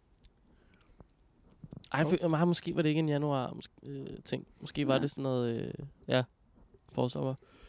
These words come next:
Speaker 1: Hvad har vi af løb? Øh, næste løb må vel være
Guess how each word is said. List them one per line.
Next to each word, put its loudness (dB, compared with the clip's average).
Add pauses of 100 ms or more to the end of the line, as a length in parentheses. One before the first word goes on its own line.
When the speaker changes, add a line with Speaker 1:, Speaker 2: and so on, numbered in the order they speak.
(1500)
Speaker 1:
Hvad 8
har 6
vi 6
af 4
løb? -8
Øh, -4
næste 8
løb 8
må 4
vel 4
være 4